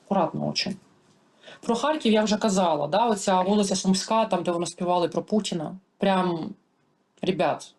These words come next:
прям, я говорю, я просто увидела, когда видео, картинка перед глазами, как туда летит. Я такая, понятно.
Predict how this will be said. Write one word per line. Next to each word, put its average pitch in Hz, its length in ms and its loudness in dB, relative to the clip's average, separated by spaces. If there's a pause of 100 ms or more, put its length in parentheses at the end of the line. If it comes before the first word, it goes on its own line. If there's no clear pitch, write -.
(420)
прям, 214 520 0
я 202 160 4
говорю, 196 180 4
я 196 180 4
просто 202 360 -2
увидела, 196 320 2
когда 190 180 2
видео, 196 260 4
картинка 196 560 2
перед 170 180 -2
глазами, 202 360 2
как 175 120 -4
туда 180 200 0
летит. - 360 -8 (840)
Я 190 100 0
такая, 185 300 0
понятно. 175 600 0